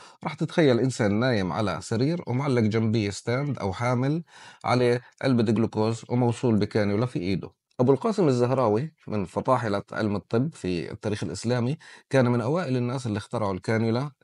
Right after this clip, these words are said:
اخترع ما يشبه الكانيولا، سماها القنية، تصغير قناة يعني. كان هو نفسه مريض فاخترعها عشان يأخذ بعض السوائل ويسحب بعض الدم من نفسه. أيامها كان شائع بين الناس إنه إذا بتسحب شوية دم من عند جسمك بصير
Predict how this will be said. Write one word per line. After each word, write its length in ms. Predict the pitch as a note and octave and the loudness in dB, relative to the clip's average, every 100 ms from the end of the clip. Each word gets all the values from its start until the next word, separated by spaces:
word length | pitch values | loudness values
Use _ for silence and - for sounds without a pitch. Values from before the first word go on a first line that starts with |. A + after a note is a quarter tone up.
| - | -16
اخترع 520 | - A#2+ - D#3+ F#2+ | -14 -10 -4 -2 -2
ما 280 | G#2+ G#2+ - | -2 -4 -2
يشبه 360 | C#3 D#3+ G#2+ A2 | -2 0 0 0
الكانيولا، 500 | F#2 G2 F#2+ G#2 C3 | 0 -2 -2 -4 -6
سماها 440 | A2+ A#2 C3 A#2+ | -4 -2 0 -2
القنية، 680 | G#2+ - A2 A#2+ G2 F#2+ C#3+ - - | -2 0 0 2 0 -2 -4 -14 -8
تصغير 380 | - G2 G#2+ A#2+ | -2 2 4 4
قناة 460 | - G#2 A#2+ A2+ A2 | 2 0 0 -2 -4
يعني. 440 | F#2 E2 G2 D#3 _ _ _ - | -2 -2 -2 -6 _ _ _ 0
كان 160 | B2 | 2
هو 160 | B2+ D#3+ | 4 2
نفسه 280 | C#3 C3+ G#2 | 0 -2 -2
مريض 300 | G#2 B2 C3 | 0 0 -2
فاخترعها 480 | G#2 - A2 B2 A#2 | -6 -6 -4 -2 -4
عشان 520 | A2+ A#2+ A2 A2 - - | -4 -2 -2 -2 -6 -4
يأخذ 300 | B2 - F#2+ | -2 -2 -2
بعض 200 | G#2 A2+ | -2 -2
السوائل 560 | G2 G#2+ A2+ G#2 A#2+ - | -4 -2 -2 0 -2 -2
ويسحب 440 | B2+ C3 - G2+ | -2 -2 -4 -4
بعض 180 | G2 F#2+ | -2 -2
الدم 320 | F2+ G2 F#2+ | -2 -2 -2
من 140 | F2 | -6
نفسه. 280 | D#2 - - G2 | -8 -12 -14 -4
أيامها 300 | - E3+ D#3 | 2 4 4
كان 400 | C3+ D3 B2 F#2+ - | 4 2 2 -2 -4
شائع 380 | - D3 F#2+ F2+ | 0 2 2 2
بين 180 | G#2+ | 2
الناس 280 | G#2+ G#2 F#2+ | 0 -2 -2
إنه 220 | A#2+ A2 | -2 0
إذا 80 | G#2 | 0
بتسحب 380 | A2 D3+ - A2+ | -2 -2 -2 -2
شوية 340 | G#2+ C3 B2 | 0 2 2
دم 380 | G#2+ G#2 A#2 G#2 | 2 0 0 0
من 140 | G2 F#2 | -2 -4
عند 300 | G2 F2+ G2 | -6 -4 -4
جسمك 460 | C3+ - C3+ B2+ | -4 -4 -4 -4
بصير 500 | G2+ - C#3+ B2 - | -6 0 2 2 0